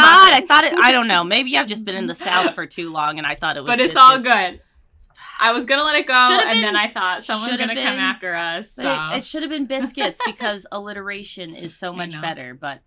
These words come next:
Speaker 2: anyway, I digress. Well, okay, so I sent you a tweet from Bojangles' Twitter account. While you're pulling that up, it's hilarious because Kaylee and I are actually in a nail shaming group. Um,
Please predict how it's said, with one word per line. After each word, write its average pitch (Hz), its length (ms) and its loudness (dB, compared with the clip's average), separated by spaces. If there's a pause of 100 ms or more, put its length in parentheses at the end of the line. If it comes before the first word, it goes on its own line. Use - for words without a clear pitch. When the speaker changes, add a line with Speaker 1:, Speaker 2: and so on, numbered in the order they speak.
(100)
Speaker 2:
anyway, 202 480 -6
I 165 140 -4
digress. 147 640 -16 (100)
Well, 202 280 4
okay, 214 260 -4
so - 120 -12
I 196 100 -4
sent 226 340 -6
you 294 260 -10 (340)
a 254 120 4
tweet 269 480 -8
from 208 400 -2 (320)
Bojangles' 214 760 -4
Twitter 214 340 -6
account. 170 460 -6 (160)
While 262 320 4
you're 339 220 -4
pulling 302 340 -6
that 233 180 -2
up, 180 260 -2 (440)
it's 220 300 -10 (340)
hilarious 247 540 -6
because 214 260 -14
Kaylee 285 460 -10
and 208 100 -6
I 180 240 -2
are 165 100 -6
actually 202 280 -6
in 202 80 -10
a 180 60 -6
nail 180 360 -8
shaming 285 460 -8
group. 320 340 -10 (840)
Um, 180 640 2